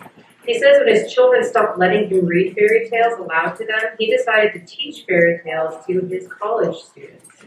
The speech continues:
He found these stories have a great impact on his students, even though he had children in mind when he wrote Tending the Heart of Virtue.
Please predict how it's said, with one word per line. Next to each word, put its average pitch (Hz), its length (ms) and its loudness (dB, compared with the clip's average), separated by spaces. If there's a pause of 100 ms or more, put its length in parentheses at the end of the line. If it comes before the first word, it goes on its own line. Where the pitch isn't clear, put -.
(800)
He - 140 -4
found 240 380 -2
these - 160 -8
stories 190 440 -2
have 185 200 -6
a 170 160 -20
great 185 380 -4
impact 190 540 -8
on 160 160 -10
his - 140 -16
students, 160 460 -8
even 214 260 -6
though 202 240 -2 (460)
he 208 100 -2
had 190 240 -4
children 214 380 0
in 190 120 -2
mind 180 380 0
when 175 140 2
he 190 140 -2
wrote 202 420 0
Tending 156 300 -12
the 143 60 -20
Heart 143 280 -14
of - 80 -20
Virtue. 147 400 -12